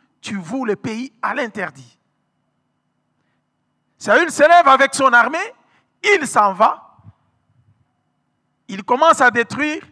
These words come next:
les soldats choisis. Parmi les butins, ils vont chercher des gros bétails. Les moutons,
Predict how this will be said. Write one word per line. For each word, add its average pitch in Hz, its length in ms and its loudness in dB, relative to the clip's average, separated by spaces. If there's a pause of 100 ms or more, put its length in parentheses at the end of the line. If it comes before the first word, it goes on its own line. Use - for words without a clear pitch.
(380)
les 240 140 0
soldats 277 420 2
choisis. 277 640 0 (2000)
Parmi 247 320 0
les 262 140 2
butins, 233 500 0 (380)
ils 233 100 -4
vont 269 160 -2
chercher 269 600 -4 (340)
des 240 220 -6
gros 254 440 0
bétails. 208 540 0 (3250)
Les - 160 -20
moutons, 220 760 -4